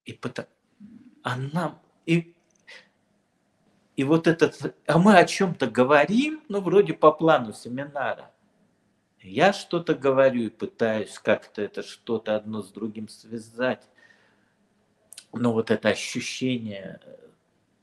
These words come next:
что началась какая-то новая совершенно реальность для, для всех на-, на-, для нас,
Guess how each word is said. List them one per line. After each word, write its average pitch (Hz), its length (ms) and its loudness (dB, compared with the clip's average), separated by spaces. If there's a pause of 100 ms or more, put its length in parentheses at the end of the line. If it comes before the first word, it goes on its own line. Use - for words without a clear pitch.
(400)
что - 260 -6
началась 139 480 2
какая-то 131 480 2
новая 131 380 0
совершенно 107 560 -10
реальность 202 560 0
для, - 240 -20 (1080)
для - 160 -10
всех - 320 -12
на-, 92 160 -12
на-, 87 240 -14
для 98 220 -12
нас, - 340 -20